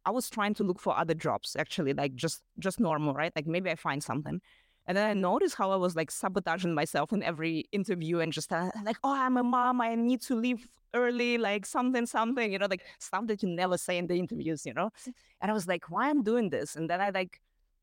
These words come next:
almost, like, physically felt like I gonna, like, throw up, like, before every interview. I was like, "This is not normal. Like, I'm clearly sabotaging myself. I clearly don't want this." So I hired a coach. That was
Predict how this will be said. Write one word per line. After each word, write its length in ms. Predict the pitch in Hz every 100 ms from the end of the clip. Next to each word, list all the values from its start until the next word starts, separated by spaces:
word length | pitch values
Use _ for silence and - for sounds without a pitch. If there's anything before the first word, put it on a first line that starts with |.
| - 196
almost, 180 | 247 233
like, 100 | 196 -
physically 360 | 208 233 214 175 -
felt 160 | 170 185
like 120 | 165
I 60 | 170
gonna, 300 | 165 160 147 143
like, 140 | - - _ _ _ _
throw 320 | - - 185 175 139
up, 100 | 202 -
like, 120 | 180 190 180
before 320 | - 185 180 170 - 185
every 200 | 190 185 170
interview. 300 | 175 196 208 277
I 40 | 196
was 60 | 165
like, 100 | 156 190
"This 100 | 247
is 60 | 254 202
not 100 | 208 202
normal. 280 | 170 160 143 151 160
Like, 120 | 165
I'm 120 | 175 143 -
clearly 400 | 226 220 190 175 -
sabotaging 480 | 160 156 156 170 139
myself. 240 | 147 131 131
I 40 | 143 -
clearly 320 | 226 226 202 190
don't 180 | 143 151
want 120 | 131 135
this." 140 | 156 262 - - - - _
So 220 | - 185 -
I 40 | 196 240
hired 180 | 226
a 80 | 214 -
coach. 220 | 165 147 - 185 160
That 140 | 165
was 100 | 165